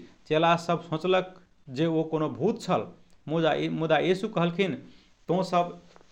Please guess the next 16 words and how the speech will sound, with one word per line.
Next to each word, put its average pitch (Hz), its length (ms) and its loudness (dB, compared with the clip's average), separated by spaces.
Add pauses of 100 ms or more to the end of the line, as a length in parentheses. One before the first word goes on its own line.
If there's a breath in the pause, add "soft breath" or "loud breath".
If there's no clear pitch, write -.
(220)
किएक 262 240 2
डराइ 208 260 6
छह? 120 240 -6 (720)
तोँ 185 120 4
सब 180 240 2
ई 196 480 -2
किएक 247 280 4
नहि 202 240 0
सोचैत 202 380 -2
छह 190 180 4
जे 175 200 2
हम 165 180 2
साँचे, 180 440 2 (1700)
जे, 160 160 4 (1700)
तोँ 185 120 6
सब 185 260 0